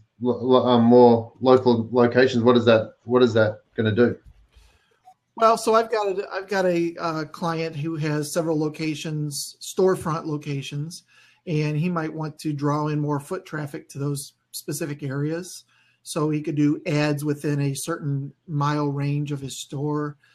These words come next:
Speaker 2: maybe with some specials or a coupon or, you know, a one-day event, all those kind of things. So really cool, uh, specifically for foot traffic, I think, which is what a lot of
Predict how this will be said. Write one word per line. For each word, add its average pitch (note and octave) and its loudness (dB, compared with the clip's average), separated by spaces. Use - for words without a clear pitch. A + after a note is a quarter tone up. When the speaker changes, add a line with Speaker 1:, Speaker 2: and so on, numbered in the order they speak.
Speaker 2:
maybe C#3+ -2
with C3+ -8
some - -14
specials F3+ -6
or D3 -10
a C#3 -18
coupon D#3+ -8
or, C#3 -8
you D3 -10
know, C#3 -8
a - -10
one-day D3+ -6
event, D#3 -6
all D3 -10
those D3+ -10
kind C#3+ -14
of C3+ -20
things. C#3 -18
So D#3 -10
really F#3+ 4
cool, F3+ -2
uh, D#3 -8
specifically D#3+ -6
for D3 -4
foot - -6
traffic, C#3+ -10
I D#3 -16
think, D3 -14
which D3 -14
is - -16
what D#3+ -6
a D#3 -2
lot D#3+ -2
of D#3 -6